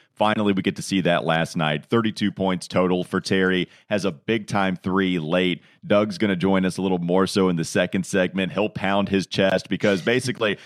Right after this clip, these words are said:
he's gonna say that he called Terry coming back again, but if you say he's gonna come back every night, then you're bound to hit. It doesn't matter. Doug is still gonna pound his chest and say that he got it right.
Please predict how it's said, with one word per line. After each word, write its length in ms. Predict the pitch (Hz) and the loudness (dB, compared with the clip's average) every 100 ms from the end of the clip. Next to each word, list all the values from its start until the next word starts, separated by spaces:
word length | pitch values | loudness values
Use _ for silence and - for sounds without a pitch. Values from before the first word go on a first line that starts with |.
| - - | -14 -2
he's 160 | 143 | 0
gonna 160 | 151 135 | 0 -2
say 220 | - 143 | 0 0
that 140 | 123 | 0
he 120 | 107 135 | -2 -2
called 320 | 127 131 127 | 0 0 0
Terry 340 | 139 127 123 | 0 0 -2
coming 360 | 107 131 127 110 | 0 -2 0 0
back 320 | 117 113 - | 2 2 0
again, 560 | 101 82 156 123 107 104 - - - | -4 2 4 4 2 0 -6 -20 2
but 320 | 127 113 - _ _ | 2 2 -4 _ _
if 180 | 120 143 | -4 0
you 80 | |
say 160 | 139 170 | 0 2
he's 100 | 151 | 2
gonna 160 | 135 135 | 2 2
come 160 | 143 | 2
back 240 | 127 120 123 | 4 4 2
every 200 | 113 117 | 2 2
night, 280 | 151 123 | 4 4
then 100 | 110 | 4
you're 120 | 131 147 | 2 4
bound 240 | 170 175 | 2 2
to 80 | 180 | 2
hit. 280 | 233 196 - - | 2 0 -2 -10
It 100 | - | -2
doesn't 240 | 156 156 113 | 0 2 2
matter. 240 | 87 92 | 2 0
Doug 280 | 107 120 127 | 0 2 2
is 100 | 120 | 0
still 180 | - 120 | 0 2
gonna 160 | 107 | 2
pound 240 | 98 107 92 | 2 0 0
his 120 | 92 | -2
chest 300 | - 90 - | 0 0 0
and 100 | 87 | -2
say 140 | - | 0
that 140 | 85 80 | 0 0
he 40 | |
got 200 | 80 80 | 2 0
it 40 | 73 | 2
right. 320 | 82 78 | 2 2